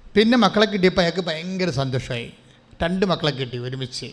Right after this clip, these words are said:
ഒരു പെട്ടെന്ന് വൈഫ് പ്രഗ്നന്റ് ആയപ്പോൾ ഉടമ്പടി എടുത്തു കഴിഞ്ഞ് സംഭവിച്ചതാണ്. അപ്പോൾ, അല്ല, അത് ഈ ഉടമ്പടി, അത് കഴിഞ്ഞിട്ടാണ് ഇവർ ഉടമ്പടി എടുത്തിരിക്കുന്നത്. അതായത്, ഈ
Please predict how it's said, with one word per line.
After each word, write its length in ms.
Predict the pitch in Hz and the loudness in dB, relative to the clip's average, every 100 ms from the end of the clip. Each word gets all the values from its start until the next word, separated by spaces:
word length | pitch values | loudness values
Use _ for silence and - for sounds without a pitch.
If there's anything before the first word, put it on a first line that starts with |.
| - _ - _ _ _ _ _ _ _ | -18 _ -20 _ _ _ _ _ _ _
ഒരു 240 | - 208 220 190 | -6 -2 0 0
പെട്ടെന്ന് 460 | 208 240 226 214 208 226 - _ - | 0 2 2 2 0 -4 -14 _ -8
വൈഫ് 360 | 185 185 180 214 190 | 2 4 4 0 0
പ്രഗ്നന്റ് 340 | 185 180 214 185 | 0 2 0 0
ആയപ്പോൾ 340 | 160 160 180 180 - | 0 0 -2 -4 -4
ഉടമ്പടി 240 | 202 220 240 | 0 4 4
എടുത്തു 220 | 208 240 | 2 0
കഴിഞ്ഞ് 160 | 233 | -2
സംഭവിച്ചതാണ്. 680 | 190 180 156 143 - 113 143 - - - _ _ _ _ - - - | 0 0 0 -4 -6 -10 -12 -20 -20 -20 _ _ _ _ -20 -20 -12
അപ്പോൾ, 180 | 202 254 240 208 180 180 202 185 | 0 2 2 -2 -6 -6 -4 0
അല്ല, 120 | 196 180 170 | 2 2 0
അത് 140 | 196 220 | -4 -2
ഈ 60 | |
ഉടമ്പടി, 520 | 240 240 220 214 220 | -2 0 2 4 2
അത് 200 | 208 190 208 | 0 -2 2
കഴിഞ്ഞിട്ടാണ് 400 | 214 220 240 226 | 2 2 2 2
ഇവർ 100 | 196 | 2
ഉടമ്പടി 280 | 185 160 165 | 2 0 -2
എടുത്തിരിക്കുന്നത്. 500 | 143 139 123 120 120 - _ - | -2 -4 -4 -8 -10 -18 _ -10
അതായത്, 380 | 196 - 202 208 220 - - _ - | -2 0 2 2 -2 -8 -20 _ -6
ഈ 100 | 202 | -2